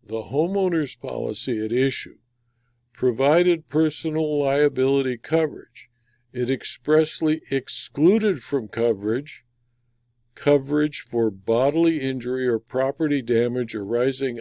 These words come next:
out of business pursuits of any insured, or the rental or holding for rental of any part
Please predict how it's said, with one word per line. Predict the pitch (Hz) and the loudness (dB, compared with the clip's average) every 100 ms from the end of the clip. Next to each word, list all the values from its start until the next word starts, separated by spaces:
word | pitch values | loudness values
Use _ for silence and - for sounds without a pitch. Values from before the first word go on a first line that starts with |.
| - | -6
out | 113 113 113 | -4 -2 -2
of | 98 - | -6 -4
business | 131 160 175 165 165 - | 0 0 0 -4 -4 -4
pursuits | - 151 - 143 127 - | -2 -2 -2 -2 -2 -6
of | 110 104 _ - | -10 -12 _ 0
any | 156 185 190 | 0 2 2
insured, | 175 156 - 127 95 78 _ _ _ _ _ _ _ | 0 -4 -4 -4 -4 -8 _ _ _ _ _ _ _
or | - 135 120 | -2 0 2
the | 120 | 0
rental | 113 131 170 180 190 170 | 2 0 0 2 0 2
or | 147 131 | 0 0
holding | 110 165 185 190 170 | 2 2 2 0 -2
for | - 170 151 | -4 -2 0
rental | 120 123 120 139 135 120 | 2 0 0 -2 -2 -4
of | 107 | -4
any | 131 147 185 185 | -2 0 2 -2
part | - 143 131 139 | -2 0 2 0